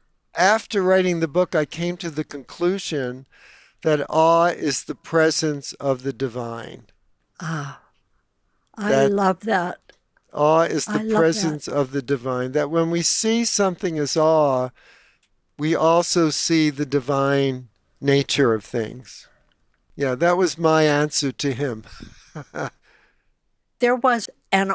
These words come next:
Speaker 2: awe moment for you with finding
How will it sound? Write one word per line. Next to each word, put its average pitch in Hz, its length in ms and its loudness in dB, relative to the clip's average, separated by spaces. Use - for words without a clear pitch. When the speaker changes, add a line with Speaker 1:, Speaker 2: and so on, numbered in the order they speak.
Speaker 2:
awe 208 260 4
moment 185 580 0
for - 420 0
you 185 540 2
with 190 340 0
finding 220 680 0